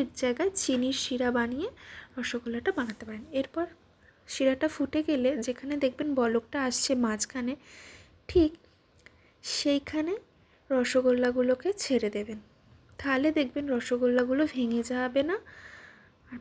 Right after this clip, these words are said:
পারফেক্টলি রসগোল্লাগুলো হবে। এইভাবে প্রত্যেকটা রসগোল্লা ছেড়ে দিয়ে একটা চামচের সাহায্যে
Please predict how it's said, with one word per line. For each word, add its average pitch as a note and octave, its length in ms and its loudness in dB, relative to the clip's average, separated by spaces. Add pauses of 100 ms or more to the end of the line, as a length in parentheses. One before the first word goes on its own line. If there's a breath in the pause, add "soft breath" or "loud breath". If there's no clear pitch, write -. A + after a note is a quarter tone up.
পারফেক্টলি E4+ 640 4 (100)
রসগোল্লাগুলো A#3+ 760 4 (160)
হবে। A3+ 420 -8 (400 loud breath)
এইভাবে D4+ 400 6
প্রত্যেকটা C#4+ 560 0
রসগোল্লা C#4 600 2
ছেড়ে A#3 400 2
দিয়ে A#3+ 260 2 (1200)
একটা - 240 -2
চামচের A#3+ 640 2
সাহায্যে C#4 520 0